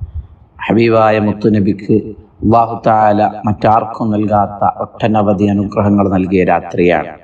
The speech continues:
മിഅ്റാജിന്റെ രാവ്. പ്രിയമുള്ള വിശ്വാസികളെ, നിസ്കാരത്തിന്റെ വാർഷികം നടക്കുന്ന സമയമാണ്. നമ്മൾ ഒരുപാട് നല്ലതുപോലെ നിസ്കരിക്കുമെന്ന്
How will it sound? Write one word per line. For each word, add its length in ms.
മിഅ്റാജിന്റെ 640
രാവ്. 540
പ്രിയമുള്ള 640
വിശ്വാസികളെ, 800
നിസ്കാരത്തിന്റെ 840
വാർഷികം 640
നടക്കുന്ന 480
സമയമാണ്. 640
നമ്മൾ 520
ഒരുപാട് 800
നല്ലതുപോലെ 920
നിസ്കരിക്കുമെന്ന് 840